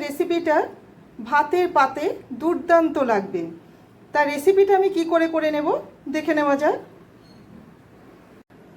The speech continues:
নমস্কার বন্ধুরা, মায়ের মামুনির রান্নাঘরে সবাইকে স্বাগত। আজকে করে নেব পুরোনো দিনের রান্না, বড়ির ঝাল। বড়ির ঝাল করতে আমি কড়াইয়ের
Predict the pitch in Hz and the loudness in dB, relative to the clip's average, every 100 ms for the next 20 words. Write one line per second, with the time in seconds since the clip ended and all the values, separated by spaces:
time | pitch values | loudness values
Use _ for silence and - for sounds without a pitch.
0 | 285 302 311 330 320 294 285 277 - - | -2 0 0 0 0 0 0 0 -2 -10
1 | - 269 285 302 349 339 349 330 294 269 | -14 -4 -2 0 0 0 0 0 0 0
2 | 262 302 466 320 269 269 285 254 180 170 | -4 -4 -4 -4 -4 -6 -8 -6 -4 -4
3 | 160 175 165 - - - 262 262 - 359 | -8 -8 -8 -14 -20 -4 -2 -2 -2 -2
4 | 349 339 339 330 277 453 - - - - | 0 -2 2 2 2 -2 -6 -20 -20 -20
5 | - - - 320 330 330 330 285 277 269 | -20 -16 -6 0 4 2 2 -2 0 0
6 | 269 254 254 349 - - - 233 277 285 | 0 0 -2 -4 -10 -20 -18 -6 -4 -2
7 | 320 - - 214 220 180 160 160 - - | -2 -4 -12 -6 0 0 -2 -10 -20 -20
8 | 214 240 285 339 - 285 285 285 311 - | -8 -2 -2 -2 -4 0 0 0 -4 -4
9 | 269 349 - - 277 285 311 - - - | -4 -4 -8 -8 -2 -2 -4 -8 -16 -20
10 | _ - - - 285 277 277 262 | _ -20 -20 -4 0 2 0 -2